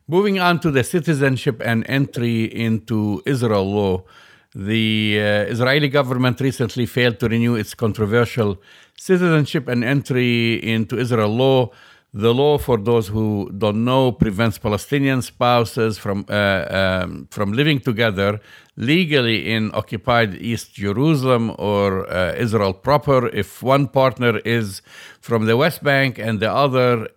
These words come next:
is from Jerusalem or Israel, uh, they basically need a permit. They cannot live together. It also prevents Palestinians who are married to Palestinians with Israeli citizenship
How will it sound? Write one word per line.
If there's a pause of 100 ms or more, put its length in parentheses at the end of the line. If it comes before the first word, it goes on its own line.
is
from
Jerusalem (400)
or
Israel, (140)
uh, (240)
they
basically
need
a
permit.
They
cannot
live
together.
It
also
prevents
Palestinians (380)
who
are
married
to
Palestinians
with
Israeli
citizenship